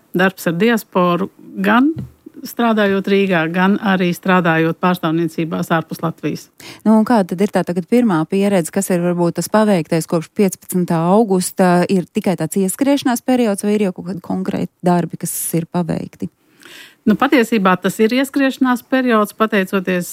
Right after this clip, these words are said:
Speaker 1: eh, bet pateicoties maniem, eh, maniem kolēģiem, kas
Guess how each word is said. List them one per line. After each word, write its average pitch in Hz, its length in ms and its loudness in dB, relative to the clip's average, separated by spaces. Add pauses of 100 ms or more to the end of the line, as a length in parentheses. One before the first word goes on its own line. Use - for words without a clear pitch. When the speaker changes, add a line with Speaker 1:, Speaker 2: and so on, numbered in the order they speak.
(140)
Speaker 1:
eh, 170 240 0
bet 180 160 -4
pateicoties 190 600 0
maniem, 175 420 2
eh, 156 340 -2
maniem 175 340 2
kolēģiem, 180 800 0
kas 170 200 -6